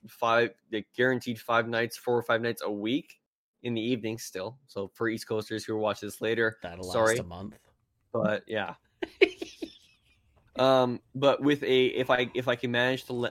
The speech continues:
Speaker 1: manage to land this job, um, then we will move to a more stable schedule, and I'll be happier. And, and
Speaker 2: You can, dude.
Speaker 1: Yeah.
Speaker 2: I know you can. There's no reason why you
Speaker 1: Okay.
Speaker 2: couldn't.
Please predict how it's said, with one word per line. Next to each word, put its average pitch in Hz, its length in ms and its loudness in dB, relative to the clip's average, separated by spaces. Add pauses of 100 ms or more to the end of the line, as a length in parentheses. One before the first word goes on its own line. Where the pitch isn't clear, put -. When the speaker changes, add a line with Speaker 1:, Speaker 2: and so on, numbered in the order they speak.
Speaker 1:
manage 120 440 -2
to 127 100 -10
land 113 440 -2
this 104 180 -12
job, 117 520 0 (320)
um, 104 480 0
then 113 260 -4
we 117 80 -4
will 117 80 -4
move 117 240 -4
to - 80 -8
a - 20 -6
more 107 180 -4
stable 107 280 -8
schedule, 104 600 -6 (400)
and 107 520 -4
I'll 101 120 -6
be 107 100 -10
happier. 110 760 -6
And, 117 160 -14 (260)
and 110 140 -16
Speaker 2:
You 131 100 -2
can, 101 260 -4
dude. 90 240 -10
Speaker 1:
Yeah. 131 80 2
Speaker 2:
I 139 40 4
know 110 120 -2
you 85 160 -8
can. 82 300 -12 (120)
There's 143 200 0
no 143 100 -2
reason 113 300 -2
why 233 120 0
you - 60 2
Speaker 1:
Okay. 180 80 -6
Speaker 2:
couldn't. 175 380 -8